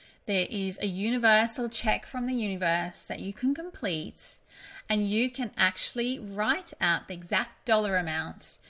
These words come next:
and the date of when you command that amount to come into your life. And I want the, the amount to be almost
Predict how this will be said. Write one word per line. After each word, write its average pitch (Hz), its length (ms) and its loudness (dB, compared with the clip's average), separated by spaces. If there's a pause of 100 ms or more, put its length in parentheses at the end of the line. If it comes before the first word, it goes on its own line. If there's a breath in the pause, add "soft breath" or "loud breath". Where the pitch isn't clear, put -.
(380 loud breath)
and 226 240 2
the 285 60 4
date 185 680 2 (320)
of 190 160 -6
when 202 160 -2
you 247 120 -2
command 202 500 2
that 180 140 0
amount 165 420 -4
to - 100 -12
come 180 200 -8
into 170 200 -8
your 175 100 -4
life. - 580 -10 (1600 soft breath)
And 247 160 4
I 262 40 4
want 240 340 2
the, 302 320 2 (100)
the 220 200 -2
amount 185 420 0
to 214 140 -6
be 190 320 -4
almost 233 880 2